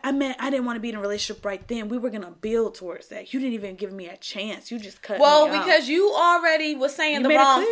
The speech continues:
Speaker 2: things.
Speaker 1: You made it clear what you
Speaker 2: So,
Speaker 1: wanted.
Speaker 2: you know, you need to make it clear if that's what you said, 'cause that's not what you said, okay?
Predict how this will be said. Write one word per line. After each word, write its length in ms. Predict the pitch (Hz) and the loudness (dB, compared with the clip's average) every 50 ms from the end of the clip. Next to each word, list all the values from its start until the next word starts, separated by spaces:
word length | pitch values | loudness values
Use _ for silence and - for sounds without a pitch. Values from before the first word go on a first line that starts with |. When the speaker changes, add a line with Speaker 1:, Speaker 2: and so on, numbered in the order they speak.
| 415 339 | 2 2
Speaker 2:
things. 320 | 392 349 220 180 175 196 | 2 0 -2 -2 -4 -2
Speaker 1:
You 120 | 247 285 349 | 0 0 2
made 140 | 381 339 330 | 2 2 2
it 120 | 311 269 | 2 0
clear 240 | - - 349 370 370 | -2 -2 0 0 0
what 180 | 320 302 - - | 0 -2 -4 -6
you 60 | 226 | -8
Speaker 2:
So, 40 | 208 | -6
Speaker 1:
wanted. 600 | 233 254 285 302 294 285 285 277 269 - - - 330 | 0 4 6 8 8 8 8 8 6 4 4 2 0
Speaker 2:
you 100 | 349 370 | 0 0
know, 100 | 349 320 | 0 0
you 160 | 302 330 381 | -2 -2 -4
need 160 | 403 381 370 | -6 -6 -6
to 80 | 339 320 | -4 -2
make 220 | 311 302 302 294 | 0 0 2 2
it 140 | 269 269 262 - | 0 -2 -2 -4
clear 260 | 339 339 370 359 302 | -4 -4 0 0 0
if 100 | 269 226 | 0 2
that's 160 | 247 262 - | 0 0 0
what 80 | 277 233 | -4 -8
you 60 | 233 285 | -10 -8
said, 100 | 277 285 | -6 -4
'cause 100 | 262 - | -2 0
that's 220 | 254 247 247 - | 0 0 -2 -2
not 220 | 302 349 415 320 | -4 -4 -4 -4
what 160 | 240 226 - 185 | -6 -8 -8 -10
you 40 | 175 | -12
said, 560 | - - 269 269 247 190 156 139 139 - - - - | -6 -4 -2 -2 0 -2 -4 -4 -8 -12 -14 -14 -14
okay? 360 | 202 - 240 208 202 196 | -8 -2 0 0 0 0